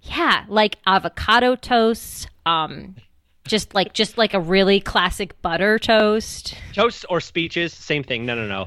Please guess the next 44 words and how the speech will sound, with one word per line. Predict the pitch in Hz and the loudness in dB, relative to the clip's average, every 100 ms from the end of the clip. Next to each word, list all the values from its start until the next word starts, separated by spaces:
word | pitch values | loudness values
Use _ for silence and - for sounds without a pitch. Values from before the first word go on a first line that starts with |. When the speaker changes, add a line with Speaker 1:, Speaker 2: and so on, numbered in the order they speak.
| 117 | 0
Speaker 2:
I'm | 160 | 4
gonna | 170 | 4
say | 165 | 4
Speaker 1:
Yeah. | 160 | 2
Speaker 2:
speeches | - 135 123 | 2 -2 -2
so | 123 | -4
you | |
can't | 113 117 | -2 0
make | 110 | 0
that | 107 | -2
silly | - 110 | -2 -2
joke. | 95 95 - - - | -2 -4 -6 -14 -2
Um, | 135 127 123 113 - | 2 2 0 -6 -12
so | - 175 165 | -2 2 4
when | |
we | 170 | 4
Speaker 1:
Jerk. | 233 | 4
Speaker 2:
were | 220 156 | 2 2
episode, | 156 156 - 135 127 - | -2 -2 0 0 0 -6
e-, | 135 _ - | -8 _ -14
when | 120 | -6
we | 123 | -4
were | 120 113 101 - | -2 -2 -4 -6
episoding, | 113 110 107 92 95 - - | -8 -6 -4 -4 -6 -10 -6
when | 127 135 | 0 2
we | 131 165 | 4 4
were | 190 143 123 113 113 110 - - - | 4 4 4 4 2 0 -10 -20 -8
brainstorming | 120 143 190 190 147 131 127 | 0 2 2 2 0 0 -2
for | 117 | -6
season | 117 139 123 117 | -8 -6 -4 -6
five, | 110 120 120 110 | -4 0 0 0
we | 107 135 | 0 2
knew | 143 | 4
we | 160 | 4
wanted | 156 135 | 4 2
to | 123 | 0
do | |
an | 123 | 0
episode | 113 - 117 | 0 -2 -2
on | 101 | -2
toasts. | - 117 95 - | -2 -2 -2 -4
And, | - 120 113 | 0 0 0
um, | - 113 110 - | 0 2 0 -4
I, | - | -8